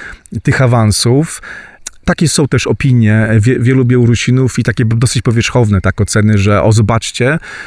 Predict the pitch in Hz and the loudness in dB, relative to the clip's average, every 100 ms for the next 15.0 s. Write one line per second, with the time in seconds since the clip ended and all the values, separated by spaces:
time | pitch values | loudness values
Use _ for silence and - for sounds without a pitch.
0 | - _ _ 107 143 - 135 143 160 117 | -20 _ _ -2 -2 0 0 2 2 2
1 | 104 90 - - 95 - 101 120 151 - | 2 0 -4 -10 -6 -2 0 0 -4 -14
2 | - - - - - 113 139 151 - 113 | -18 -20 -20 -12 -2 2 2 2 0 -2
3 | - 113 117 127 127 123 - 120 123 120 | -2 -2 2 2 2 0 0 0 0 0
4 | - 127 127 - - 120 120 127 120 123 | 0 0 0 -2 -4 0 2 2 2 0
5 | 120 123 113 117 120 113 104 - 127 - | 0 0 0 0 0 2 0 -2 -4 -2
6 | 117 117 110 - 110 117 120 101 131 120 | -4 -2 -2 -2 0 2 2 2 0 0
7 | 113 - 110 117 117 117 113 123 120 117 | -2 -2 -2 0 2 2 2 0 0 -2
8 | - - 120 135 143 151 - 113 - 110 | -4 -2 2 4 2 0 -4 -6 -4 -4
9 | - 101 101 104 - 107 - - 131 143 | -2 -4 -6 -8 -6 -8 -6 -2 0 2
10 | 120 104 - - 113 120 107 113 104 113 | 2 0 -6 -6 0 2 2 2 4 2
11 | 143 - - - - - - 131 - 139 | 0 -6 -20 -20 -20 -10 -2 -2 0 0
12 | 113 113 104 - 113 123 120 123 117 117 | 2 2 0 0 0 2 2 2 2 2
13 | 110 127 104 107 117 - - - 127 117 | 2 0 2 2 0 -6 -8 -2 -2 0
14 | 120 - 110 117 110 101 - 107 110 151 | -2 -2 -2 0 0 0 -2 0 0 0